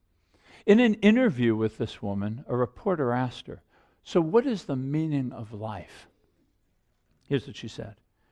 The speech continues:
"I have no idea. I would like to know myself." I appreciate her honesty. She has no idea. All this learning, all this knowledge. You know, they say by the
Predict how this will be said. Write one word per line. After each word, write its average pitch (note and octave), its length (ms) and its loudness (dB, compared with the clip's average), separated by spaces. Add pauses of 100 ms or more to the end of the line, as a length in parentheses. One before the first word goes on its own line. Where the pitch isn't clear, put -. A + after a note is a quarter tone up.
(400)
"I C#3 100 0
have A#2+ 320 -2 (160)
no B2+ 540 -4
idea. - 400 -10 (1600)
I B2+ 80 -2
would A#2+ 160 -2
like A#2 260 -4
to - 120 -14
know G#2 140 -4
myself." - 640 -10 (340)
I C4 60 0
appreciate D3 460 -2
her D#3+ 120 -2
honesty. F3+ 400 -8 (1040)
She - 140 0
has D3+ 180 4
no C#3+ 400 2
idea. C#3 480 -6 (540)
All D#3 280 0
this D#3+ 460 -4
learning, A2+ 600 -4 (200)
all D3+ 300 -2
this D3+ 540 -10
knowledge. A#2 720 -10 (1600)
You F3 80 2
know, C#3+ 60 4
they C3+ 80 6
say E3+ 160 2
by D3 180 6
the A#2+ 260 2